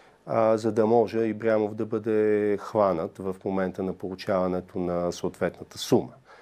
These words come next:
А, тоест, един човек, който би тр-, би трябвало да е обвиняем и подсъдим,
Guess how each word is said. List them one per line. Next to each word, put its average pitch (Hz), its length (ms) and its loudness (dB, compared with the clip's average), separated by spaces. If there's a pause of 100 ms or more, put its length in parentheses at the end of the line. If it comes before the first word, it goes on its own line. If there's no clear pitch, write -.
(220)
А, 90 360 0 (520)
тоест, 113 400 4 (260)
един 123 480 2
човек, 120 400 4
който 113 340 2
би 95 160 -4
тр-, 104 200 -4 (320)
би 117 140 -4
трябвало 98 460 4
да 80 300 0
е 78 100 -2
обвиняем 90 720 2
и 76 60 -4
подсъдим, - 800 -10